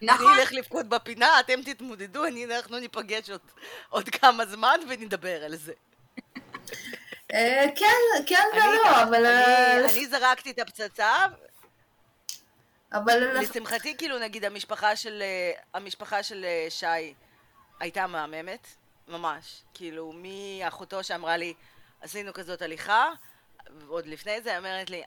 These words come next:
Speaker 2: "אנה, תקשיבי, יש נטייה להאשים את עצמך במצבים האלה. בבקשה, אל תעשי את זה", וזה, כאילו, היא התחילה עם זה, ובעלה שהוא, כאילו, המופת לכל, כאילו, זה הדוגמה.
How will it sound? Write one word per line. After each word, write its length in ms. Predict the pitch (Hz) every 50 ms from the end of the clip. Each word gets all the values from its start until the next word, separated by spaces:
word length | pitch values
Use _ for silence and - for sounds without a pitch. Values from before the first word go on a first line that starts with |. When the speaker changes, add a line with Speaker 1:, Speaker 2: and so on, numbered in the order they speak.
| -
Speaker 2:
"אנה, 260 | 165 180 180 170 151
תקשיבי, 460 | 147 - 160 - - 190 170 147 151 143 _ _ _ _ _ _ _ _ _ _ _ _ _
יש 260 | 175 190 226 247 -
נטייה 500 | 262 240 226 - - 220 196 190 190 190
להאשים 380 | 185 175 165 160 - 202 190 190
את 100 | 175 -
עצמך 400 | 165 - - 160 170 165 156 -
במצבים 680 | 151 156 151 151 147 - - 151 135 147 147 135 135
האלה. 280 | 135 135 131 127 127 127 - _ _ _ - - _ _ _ _
בבקשה, 360 | - 160 - - - 208 202 202
אל 80 | 202
תעשי 480 | 190 190 180 160 - - 170 160 156 151
את 100 | 139 123
זה", 280 | 120 143 143 135 131 131 131
וזה, 320 | 127 143 143 143 139 147 - _
כאילו, 260 | - 185 180 175 175
היא 240 | - 175 226 226 208
התחילה 320 | 196 - - 180 170 147 147
עם 100 | 147 151
זה, 180 | 131 160 214 269 240 220 220 208 180 180 175 165 165 160 151 135 - _ _ _ _ _ _ _
ובעלה 380 | - 156 165 175 185 214 277 311
שהוא, 220 | - 208 190 208 -
כאילו, 300 | - 214 190 175 165 156 107 120 117 - - -
המופת 600 | 175 180 185 170 - - 226 208 185 - _ _ _ _
לכל, 400 | - 185 180 - - 240 220 196 175 160
כאילו, 280 | - 175 160 160 165
זה 140 | 165 165 196
הדוגמה. 420 | 185 185 185 175 160 170 180 151